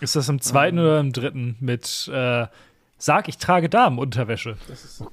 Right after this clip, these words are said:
Speaker 4: Gott, das
Speaker 2: Was,
Speaker 4: war
Speaker 2: im
Speaker 4: so
Speaker 2: ersten,
Speaker 4: schlecht,
Speaker 2: oder?
Speaker 4: das war im
Speaker 3: Im zweiten,
Speaker 4: zweiten.
Speaker 3: wenn, wenn
Speaker 4: Das
Speaker 3: er
Speaker 4: war die Mission Impossible
Speaker 2: Ach.
Speaker 4: Szene.
Speaker 3: Äh,
Speaker 4: Alter,
Speaker 1: Ach ja.
Speaker 4: war
Speaker 2: Ah, die
Speaker 4: die
Speaker 2: Mission Impossible
Speaker 4: schlecht.
Speaker 2: ist super.
Speaker 3: Nee, da wird er doch am, am Tanga auch
Speaker 4: Gott.
Speaker 3: runtergelassen, oder?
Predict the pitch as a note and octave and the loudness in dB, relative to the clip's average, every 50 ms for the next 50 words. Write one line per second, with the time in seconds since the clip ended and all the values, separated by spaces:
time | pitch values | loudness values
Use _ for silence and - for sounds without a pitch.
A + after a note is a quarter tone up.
0 | - - - C#3 C3 - - B2+ B2+ B2+ C3+ B2 A#2 C3+ D#3 A#3 - - - B2+ | -4 0 2 2 4 4 2 2 4 4 4 6 6 4 4 2 0 0 2 4
1 | C3 C3 C3 F#3 C4 D#4+ - - B2 A#2+ A#2 B2 B2 - - A2+ A2+ A#2 B2 A2+ | 4 4 4 4 0 -2 -2 0 0 0 0 0 -4 -6 -2 2 4 4 4 2
2 | - A#2+ A2+ A2 A2 A2+ A#2+ A#2+ A#2+ A#2+ A#2 A2+ A2+ A#2 A2+ A2+ A2+ A#2+ A2+ A#2 | 2 -2 -4 -2 -2 -2 -2 -2 -2 -2 -4 -4 -4 -2 -2 0 2 2 2 2
3 | A#2+ A#2+ A#2+ - A#2+ B2 A2+ - C3 C3 - D3+ B2 A2 A#2 A2+ - - - A#2 | 0 -2 -2 -2 -2 -4 -2 2 2 2 2 2 0 0 -2 -2 -2 -4 -2 0
4 | A2+ A2+ A2 G#2+ G#2+ - B2+ B2+ A#2+ A#2 B2 A#2+ A#2+ B2+ B2 A#2+ - F#3+ F#3 F#3 | 0 0 0 0 -2 -2 -4 -4 0 4 4 6 6 6 6 6 6 6 4 4
5 | F3+ - E3+ D#3+ E3 - - - G#3+ G#3+ G#2+ E3+ G3+ G3 - - - F3 F#3 - | 2 2 2 0 0 0 0 0 0 2 2 2 2 2 2 0 0 -2 0 2
6 | - C3 A#2 A2+ A#2 C#3 C#3 C#3+ C3+ C#3 C3+ B2+ C#3 C3 B2 B2 B2 - - C#3+ | 2 4 4 4 2 0 -2 -2 -2 0 0 0 0 -2 -2 -4 -4 -4 -4 -4
7 | D3 D3 C3+ B2+ B2 C3+ B2+ A#2+ B2+ C3 - A#2 A2 G#2+ G#2+ G#2 - A2 A2 G#2+ | -2 -2 0 0 2 2 2 2 2 0 -2 -2 -4 -4 -4 -6 -8 -10 -10 -10
8 | A#2 B2+ D3+ E3+ F#3+ | -10 -10 -10 -12 -14